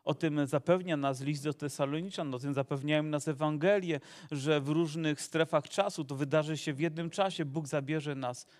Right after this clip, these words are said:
ale jest tylko jeden warunek. Gdy znaleźliśmy łaskę w Jego oczach, w Jezusie Chrystusie. I to jest to, co może pieczętować nasze serce dzisiaj.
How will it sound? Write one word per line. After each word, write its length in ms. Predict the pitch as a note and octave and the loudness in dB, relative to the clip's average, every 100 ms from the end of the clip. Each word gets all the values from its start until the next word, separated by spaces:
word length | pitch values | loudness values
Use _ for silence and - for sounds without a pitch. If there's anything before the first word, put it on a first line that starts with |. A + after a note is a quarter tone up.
| _ | _
ale 180 | - C3+ B2+ | -4 -2 -2
jest 180 | C3 | -6
tylko 260 | - B2+ C3+ | -6 -6 -2
jeden 280 | C3+ D3 D3 | -2 -2 -2
warunek. 640 | D#3 F3+ G3+ C3+ B2 - _ _ _ _ - | 0 0 -6 -8 -10 -18 _ _ _ _ -4
Gdy 120 | C#3 | -2
znaleźliśmy 640 | C3+ B2 B2 B2 C3 C#3+ | 0 -2 -2 -6 -8 -6
łaskę 460 | C3 D3+ G3 - A#2+ | -4 -4 -4 -8 -12
w 60 | A2 | -10
Jego 260 | A#2+ C3 | -6 -4
oczach, 460 | - E3+ - B2 B2 | -4 -6 -6 -8 -6
w 60 | |
Jezusie 380 | B2+ B2+ B2+ D3 | -4 -4 -6 -8
Chrystusie. 720 | C3 C#3+ - G3+ F#3+ - - - _ _ _ _ _ _ - | -6 -8 -8 -10 -10 -8 -10 -12 _ _ _ _ _ _ -4
I 40 | |
to 120 | F#3 | 2
jest 200 | F#3+ F#3 | 2 2
to, 160 | - G#3+ | 0 -2
co 360 | - D#3+ C#3+ C#3 _ - | 0 -2 -2 -6 _ -6
może 320 | D#3 D#3 E3 | -4 0 -2
pieczętować 840 | - D#3 D#3+ C#3+ G3 A3+ F3 B2+ | 0 -4 -2 -2 -2 0 0 -2
nasze 280 | C#3+ C#3 D3 | -4 -4 -6
serce 460 | - F3 F3 - C#3 | 0 0 0 -4 -4
dzisiaj. 500 | C#3+ D3 - - | -4 -6 -6 -6